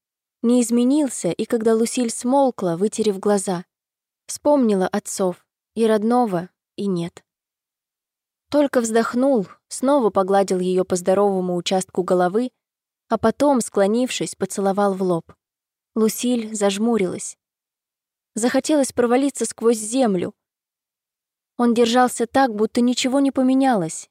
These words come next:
а ведь поменялось всё. «Мне нравится это имя», шепнул Влади. «Красивое. А теперь пошли к медикам. Ты, извиняюсь, напоминаешь раздавленную вишню.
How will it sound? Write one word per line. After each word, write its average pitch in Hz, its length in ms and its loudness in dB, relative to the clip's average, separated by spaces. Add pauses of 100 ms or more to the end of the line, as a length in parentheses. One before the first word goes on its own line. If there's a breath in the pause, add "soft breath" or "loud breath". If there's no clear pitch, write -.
(120)
а 214 100 -2
ведь 214 180 -2
поменялось 233 840 0 (120)
всё. 220 480 -2 (1080)
«Мне 190 440 0
нравится 196 540 0
это 160 180 -4
имя», 156 340 -8 (640)
шепнул 202 400 -2
Влади. 185 480 -2 (760)
«Красивое. 185 800 -4 (960)
А 185 100 0
теперь 240 360 2
пошли 226 340 -2
к - 80 -8
медикам. 165 560 -4 (1080)
Ты, 190 360 2
извиняюсь, 190 760 0
напоминаешь 214 760 0 (120)
раздавленную 220 800 0
вишню. 160 420 -6